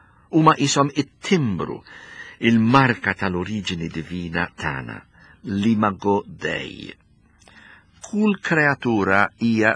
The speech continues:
vestigium Dei, sinjal talla, imma l-bniedem biss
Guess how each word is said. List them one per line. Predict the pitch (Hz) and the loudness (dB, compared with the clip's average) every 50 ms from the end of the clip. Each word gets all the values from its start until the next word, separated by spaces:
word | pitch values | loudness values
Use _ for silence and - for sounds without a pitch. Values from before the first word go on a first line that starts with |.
| 110 | 0
vestigium | 95 101 92 - - - - - 143 143 127 113 110 117 120 117 120 120 107 | -2 -2 -2 -4 -4 -8 -6 -4 -4 -2 -2 -2 -2 -2 0 0 0 -2 -2
Dei, | 95 90 76 76 73 73 67 65 - _ _ - - - - | -4 -4 -6 -6 -8 -12 -14 -16 -20 _ _ -20 -20 -20 -16
sinjal | - - - - 143 135 131 135 143 139 127 117 - | -8 -4 0 2 4 6 6 6 4 4 2 0 -2
talla, | 98 78 71 67 65 64 62 - - _ _ _ _ - - - - - _ _ _ - | -4 -4 -4 -6 -8 -10 -12 -14 -16 _ _ _ _ -20 -20 -20 -20 -20 _ _ _ -8
imma | 92 90 92 98 101 | -6 -2 0 0 0
l-bniedem | 101 95 135 120 139 160 170 160 147 160 160 156 151 139 | -2 -2 -2 -2 -2 -2 -2 -2 -2 -2 -2 -2 -2 0
biss | 139 160 160 135 - - - - - | 2 2 2 2 2 -2 -4 -4 -6